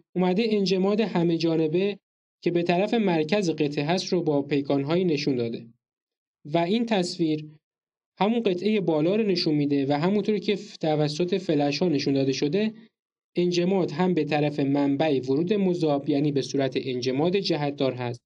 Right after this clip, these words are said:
و هم به طرف مرکز قطعه، یعنی انجماد همه جانبه و هر دوتا رو با هم داریم. انجماد جهتدار توی یک قطعه ریختگی این حسن رو داره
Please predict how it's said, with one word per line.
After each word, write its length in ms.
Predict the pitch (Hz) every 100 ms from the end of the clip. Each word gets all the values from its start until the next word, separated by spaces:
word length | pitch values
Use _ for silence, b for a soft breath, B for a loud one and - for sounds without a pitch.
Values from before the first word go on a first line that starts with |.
| _ _ _ _
و 80 | -
هم 160 | 175 220
به 80 | 220
طرف 260 | 196 214
مرکز 540 | 226 196 170 165 185 139
قطعه، 400 | 143 117 123 -
یعنی 400 | 143 156 180 170
انجماد 400 | 147 147 165 185
همه 360 | 180 151 135
جانبه 460 | 120 120 117 113 113 - _ _ _
و 60 | 143
هر 180 | 156 156
دوتا 260 | 156 156
رو 100 | 202
با 180 | 190 160
هم 220 | 143 139
داریم. 360 | 117 110 - - _ _ _ _ _ _ _
انجماد 460 | 180 190 202 233 247
جهتدار 600 | 202 190 170 156 190 160
توی 200 | - 156
یک 300 | 147 143 143
قطعه 420 | 147 147 147 139
ریختگی 520 | 139 139 143 160 190 -
این 240 | 208 208
حسن 420 | 175 180 170 165
رو 140 | 151 143
داره 420 | 139 127 123